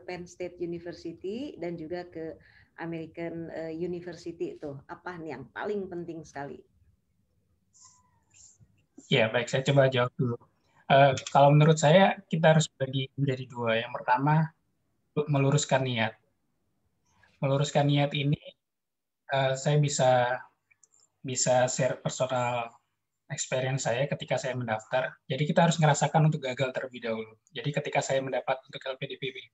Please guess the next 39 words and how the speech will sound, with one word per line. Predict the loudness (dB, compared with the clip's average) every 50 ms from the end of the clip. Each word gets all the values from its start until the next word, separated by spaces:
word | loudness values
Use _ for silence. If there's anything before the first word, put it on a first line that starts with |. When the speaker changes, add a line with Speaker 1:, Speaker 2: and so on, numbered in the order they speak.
| _ _
Speaker 2:
saya | -2 0 2 4 4
mencoba | 4 2 0 0 -2 -2 0 2 0
beberapa | 0 0 -4 -4 -4 -4 -2 -2 -6 -4
kali | -4 -4 -4 -4 -6
aplikasi | -8 -10 -14 -8 -8 -8 -8 -6 -6 -6 -6
ke | -6 -8 -8 -10 -10 -12 _ _ _ _ _ _ _ _ _ _
beasiswa | -8 -6 -6 -6 -6 -2 0 0
yang | 0 2 2
lain | 0 0 0 0 -2
non | -2 -2 -2
L | -4 -6
P | -8 -8 -8
D | -8 -10
P, | -8 -6 -6 -6 -6 -8 _ _ _ _ _ _ _ _ _ _ _
dan | -6 -6 -6
di | -4 -6
situ | -6 -2 0
dinyatakan | 0 0 0 0 -2 -2 -4 -4 -4 -2
gagal. | -4 -4 -2 -4 -6 -6 -6 -8 -16 _ _ -20 _ _ _ _ _
Tapi | -6 -2 -2 2 2
ketika | 2 0 2 2 2 0 2
kita | 0 0 0
sudah | 0 0 0 -2 -2
mendapatkan | -2 -2 -2 0 0 -2 -2 0 0 0 0 2 2 0 -2 -4
berkahnya | -6 -8 -4 -4 -4 -4 -4 -4 -4
di | -4 -6
L | -6 -6 -8
P | -12 -10 -8
D | -8 -8 -6
P | _ -2 -2 -2
atau | -2 -4 -6 -10 -12 -12
di | -16 -20 -14
jalan | -8 -4 -2 0 0 0 -2
nanti | -4 -8 -10
kita | -12 -12 -10 -8 -6
mendapatkan | -6 -6 -6 -6 -10 -10 -10 -10
beasiswa, | -10 -12 -6 -4 -4 -2
tentu | -2 -2 -2 -2 -2
akan, | -2 -2 -4 -6 -6 -8